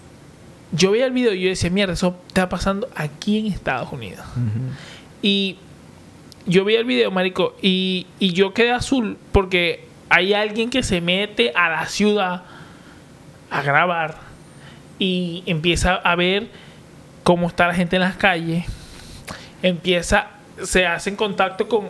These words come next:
Speaker 1: como que la, el gobierno en esa zona ya le sale más rentable pagarle a gente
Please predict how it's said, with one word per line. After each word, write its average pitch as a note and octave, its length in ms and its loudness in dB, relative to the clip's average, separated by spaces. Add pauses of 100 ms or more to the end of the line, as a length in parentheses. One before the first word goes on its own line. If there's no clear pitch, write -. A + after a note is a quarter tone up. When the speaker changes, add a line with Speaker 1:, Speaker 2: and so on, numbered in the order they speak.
Speaker 1:
como F#3+ 260 -2
que F#3 240 0
la, F#3 160 2
el G3 140 -2
gobierno G3+ 720 0
en F#3 180 0
esa G#3 220 0
zona G#3 500 -2 (1080)
ya G3+ 200 4
le A3+ 120 0
sale A#3+ 260 -2
más A#3 180 -2
rentable G#3 600 -2
pagarle F3+ 500 0
a A3 60 0
gente F#3 520 -2